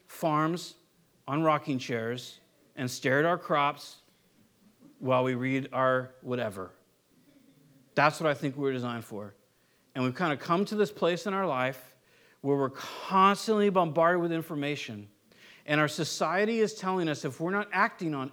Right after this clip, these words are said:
every single piece of information, we're unfaithful, we're hateful, we're, we're selfish. At no time in history have people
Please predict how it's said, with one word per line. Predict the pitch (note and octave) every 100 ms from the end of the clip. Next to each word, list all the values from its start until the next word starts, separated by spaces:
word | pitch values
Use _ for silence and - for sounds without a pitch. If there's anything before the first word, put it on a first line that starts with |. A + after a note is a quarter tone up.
| -
every | F#3 G#3 A#3+
single | - A3+ G#3
piece | G#3 G#3 F#3+
of | F#3
information, | F3 D#3 D3+ D3+ E3 - A#2 A2+ _ - _ -
we're | C3 A#2+
unfaithful, | A#2 G#2+ - C#3+ D#3 D#3 G#3 G#3+ G#3+ - - -
we're | B2+ G#2
hateful, | - E3 F3 - - A3+ A3+ - - -
we're, | C3 A#2+ A#2
we're | C3+ B2+ A#2+ A2+ A2+
selfish. | - - E3+ G#3 - B3 A#3+ - - _ _ _ _ _ _ _ _ _ _ _ _ D#3 -
At | E3 D#3+
no | D#3+ E3 B3+
time | - - A3 G#3+
in | F3+
history | D3 G#3+ G#3+ D3+ C#3+
have | B2+ B2+
people | - G3+ G3+ F#3+